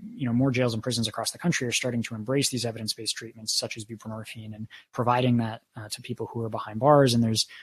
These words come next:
literature that having access to that not only might improve linkage to treatment in the community, may even potentially reduce recidivism, people ending up back behind bars. Um, but it really also just, to the end of the day, um, gets to the, the goal that people behind bars deserve access to the same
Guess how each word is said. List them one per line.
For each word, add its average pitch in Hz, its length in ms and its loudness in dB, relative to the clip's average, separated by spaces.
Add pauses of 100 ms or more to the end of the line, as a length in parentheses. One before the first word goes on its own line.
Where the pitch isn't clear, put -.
(160)
literature 123 480 6
that 113 160 -2
having 120 320 0
access 123 380 0
to - 120 -4
that 113 240 -6
not 117 140 -2
only 120 320 2
might 113 260 -6
improve 113 480 -8
linkage 120 340 -2
to 113 80 -6
treatment 123 280 -8
in 110 80 -12
the 110 60 -12
community, 165 440 2
may 120 160 4
even 117 280 0
potentially 113 420 -8
reduce 107 320 -8
recidivism, 139 640 2
people 113 300 -12
ending 113 180 -10
up 107 120 -18
back 110 200 -12
behind 113 280 -14
bars. 117 360 -2 (480)
Um, 131 100 0
but 151 100 4
it 190 40 2
really 185 220 8
also 151 240 6
just, 127 320 0 (140)
to 135 80 -4
the 120 120 -2
end 120 120 0
of 110 40 -6
the 110 140 -8 (200)
day, 135 440 0 (460)
um, 113 380 -2 (640)
gets 123 240 -2
to - 100 -2
the, 117 300 -2
the 127 80 -8
goal 165 180 4
that 135 100 2
people 180 180 2
behind 156 220 -2
bars 156 220 0
deserve 135 260 -2
access 131 440 -2
to - 120 -6
the 123 80 -10
same 139 540 2